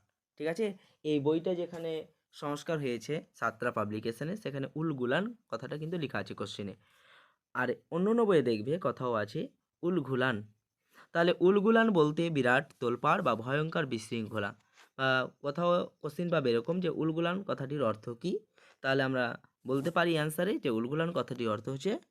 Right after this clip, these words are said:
বিশৃঙ্খলা বা ভয়ঙ্কর বিশৃঙ্খলা। ওকে, তারপরে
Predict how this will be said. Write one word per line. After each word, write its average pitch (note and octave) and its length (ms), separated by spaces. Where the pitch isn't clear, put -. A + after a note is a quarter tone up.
বিশৃঙ্খলা G#2+ 600
বা G3+ 60
ভয়ঙ্কর C#3+ 420
বিশৃঙ্খলা। G#2 500
ওকে, D3+ 200
তারপরে F3+ 220